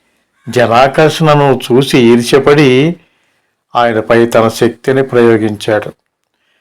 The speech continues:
ఆ యోగికి ఏమీ కాలేదు సరికదా,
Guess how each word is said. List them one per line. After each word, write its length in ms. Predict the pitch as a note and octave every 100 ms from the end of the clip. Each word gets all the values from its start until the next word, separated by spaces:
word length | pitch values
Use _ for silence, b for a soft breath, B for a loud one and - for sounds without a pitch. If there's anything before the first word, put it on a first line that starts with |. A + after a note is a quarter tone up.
| _ _ D3
ఆ 100 | D#3
యోగికి 640 | C#3+ B2+ D3+ G#3 A#3+ A#3+
ఏమీ 300 | F3 F3 F#3+
కాలేదు 580 | F#3 D#3 D3+ D3 D3 C#3+
సరికదా, 880 | C#3 B2+ A#2+ B2+ C3+ E3 F#3 C#3